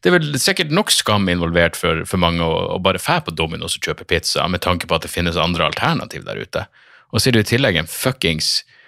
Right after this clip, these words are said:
altså, jeg s-, s-, ser på ingen måte ned på de som kjører og leverer pizza, men som en mann med mye erfaring med å få pizza levert på døra, i ni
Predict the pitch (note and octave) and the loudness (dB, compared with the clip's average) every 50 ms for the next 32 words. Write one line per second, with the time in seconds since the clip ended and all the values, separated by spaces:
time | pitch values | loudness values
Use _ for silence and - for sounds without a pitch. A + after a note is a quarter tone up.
0 | _ _ _ _ _ _ _ _ _ _ _ _ - D3+ C3+ - G#2+ A#2 C3 - | _ _ _ _ _ _ _ _ _ _ _ _ 0 0 2 4 2 2 2 0
1 | - D3 A2 A2+ B2 - - - E3 D#3+ D3+ D3 - - G3 E3+ _ _ - - | -2 -6 -6 -8 -8 -10 -10 -12 -12 -14 -18 -18 -16 -20 -20 -20 _ _ -20 -20
2 | _ _ - - - E3 D3 - B2 B2 F#3+ A3 F3 F#2+ F2+ F#2 - G2+ F#2 F#2 | _ _ -2 2 2 2 4 4 4 4 4 4 4 4 2 2 2 2 2 4
3 | F#2 F#2 F#2+ - - E2+ F2 E2+ E2 - F2 E2 D#2+ - - _ _ _ _ _ | 4 2 2 0 0 2 2 2 2 2 0 0 -2 -6 -12 _ _ _ _ _
4 | _ - - _ _ _ - - _ _ - - - A2 G#2+ G#2 G2 F#2 F2+ F#2 | _ -20 -20 _ _ _ -20 -20 _ _ 2 4 4 6 6 4 4 4 4 4
5 | G2 F#2+ F#2 - F3+ G3 F#3+ - - - E2 D#2 F2 F2+ F2 F2 E2 D#2+ - _ | 4 4 4 2 0 0 0 0 0 0 0 2 2 2 0 0 -2 -8 -12 _
6 | _ _ _ _ _ _ _ _ - - B2 A2+ G#2 G2 F#2+ G2 G2+ F#2 F2 E2+ | _ _ _ _ _ _ _ _ -2 2 2 4 4 4 4 4 4 2 0 2
7 | F2 E2+ E2+ D#2+ E2+ F2 - _ _ _ _ _ _ _ _ _ _ _ _ _ | 2 2 2 0 -2 -4 -10 _ _ _ _ _ _ _ _ _ _ _ _ _
8 | _ _ _ _ - A2 C#3 G#3 A3+ B2 E2+ - - D#3+ G#3+ F3 - D2 E2 E2+ | _ _ _ _ 2 4 6 6 6 4 2 2 2 4 4 4 2 -2 -2 -2
9 | E2 - - F2+ - - E2+ D#2 - - E2+ E2 E2+ E2 F2 F2 F#2 F2+ - _ | -4 -2 -4 -6 -2 -2 -2 -2 0 -2 0 0 0 0 2 2 2 0 0 _
10 | E2+ F2+ A2+ F3 F3+ - D#2 D2 - - - F#2+ F#2+ F#2+ F#2 F#2 F#2 F#2+ G2 A2+ | 0 2 4 4 4 2 2 0 -2 -4 -4 -4 -2 -2 0 2 2 4 4 4
11 | D3 F#3 F3 A2+ F#2 F2 F2+ E2+ | 2 2 0 -2 -4 -6 -8 -10